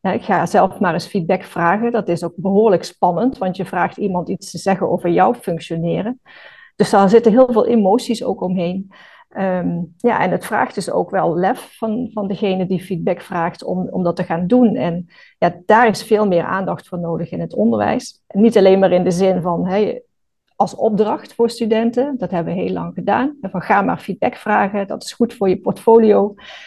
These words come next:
Maar veel meer als, als didactiek, als hulpmiddel in het leren.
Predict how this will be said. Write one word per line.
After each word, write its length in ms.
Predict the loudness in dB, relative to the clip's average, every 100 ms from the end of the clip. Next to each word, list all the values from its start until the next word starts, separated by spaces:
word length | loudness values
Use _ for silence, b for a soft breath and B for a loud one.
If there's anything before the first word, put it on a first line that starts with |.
| B B
Maar 220 | 4 4
veel 260 | 6 8 8
meer 220 | 8 4
als, 420 | 2 0 0 -8 -4
als 260 | -4 -4
didactiek, 640 | -2 -2 -2 0 -2 -2 -10
als 260 | -4 -4 -2
hulpmiddel 560 | 0 0 2 2 0
in 160 | 0 -2
het 120 | 0
leren. 480 | 0 2 0 -4